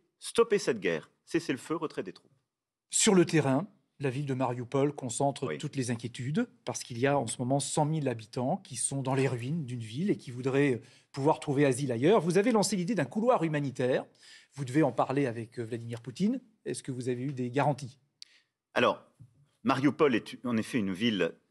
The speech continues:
Speaker 1: très importante de plus de quatre cent mille habitants qui, qui se situe dans cette région du Donbass dont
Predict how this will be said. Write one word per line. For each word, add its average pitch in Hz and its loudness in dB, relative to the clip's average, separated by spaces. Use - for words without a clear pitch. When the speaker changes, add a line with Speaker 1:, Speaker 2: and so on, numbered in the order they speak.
Speaker 1:
très 117 0
importante 170 0
de - 2
plus 123 -8
de - -16
quatre - 0
cent 131 -2
mille 110 2
habitants 143 0
qui, 117 0
qui - -14
se - -2
situe 127 -6
dans 113 0
cette - -4
région 131 2
du 107 0
Donbass 123 2
dont 104 -8